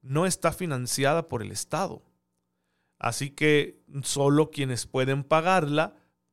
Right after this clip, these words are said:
pueden estar ahí en estas escuelas privadas, sean católicas o no. ¿Qué quiere decir esto?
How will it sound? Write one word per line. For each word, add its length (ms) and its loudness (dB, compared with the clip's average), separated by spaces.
pueden 400 4
estar 500 -2
ahí 340 0
en 100 -2
estas 400 -4
escuelas 560 -6
privadas, 580 0
sean 180 -6
católicas 640 -8
o 60 -4
no. 260 -2
¿Qué 140 -2
quiere 220 4
decir 320 4
esto? 500 0